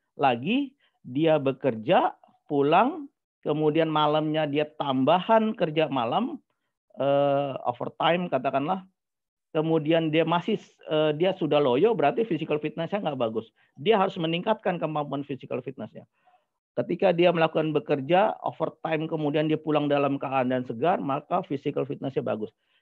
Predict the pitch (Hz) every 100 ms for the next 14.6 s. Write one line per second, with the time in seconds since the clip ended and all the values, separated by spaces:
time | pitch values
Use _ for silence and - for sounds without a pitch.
0 | _ 165 160 233 233 170 139 160 247 269
1 | 254 262 214 170 175 190 135 156 151 147
2 | 139 120 104 185 254 _ _ _ - 185
3 | - 180 170 160 160 151 151 185 180 170
4 | 165 _ _ _ 131 143 151 165 _ _
5 | _ _ _ _ _ _ 135 127 131 131
6 | 123 110 98 87 139 _ _ 139 - 208
7 | 175 131 - 151 151 127 127 123 117 113
8 | 104 - 120 127 - _ _ - - -
9 | 160 - _ _ - 190 160 151 143 131
10 | 120 123 104 92 127 147 135 123 123 117
11 | 113 110 107 95 85 _ _ - 156 151
12 | - _ _ _ _ _ - _ _ _
13 | _ _ _ _ _ _ _ _ _ _
14 | - 131 127 208 190 -